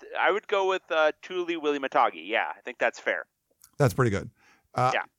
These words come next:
Speaker 2: watch the, for this name, Timmy Hernandez at, at, uh, wide receiver.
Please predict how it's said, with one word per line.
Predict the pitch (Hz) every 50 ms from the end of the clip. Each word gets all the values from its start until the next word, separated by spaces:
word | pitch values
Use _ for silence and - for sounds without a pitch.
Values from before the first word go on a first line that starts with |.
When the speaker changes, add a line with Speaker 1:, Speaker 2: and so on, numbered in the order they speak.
| _ _
Speaker 2:
watch | - 123 123 156 196 196 - -
the, | - 196 180 165
for | 165 - 156
this | 143 147 139
name, | - 135 123 117 107
Timmy | - - - 165 165 165
Hernandez | 143 139 139 131 127 123 110 87 76 58 - - - - - _ _ -
at, | 113 110 113 - -
at, | 123 117 113 - _ _ _ -
uh, | 101 101 101 98
wide | 104 113 123 127
receiver. | 131 127 - - 120 107 95 98 101 110 117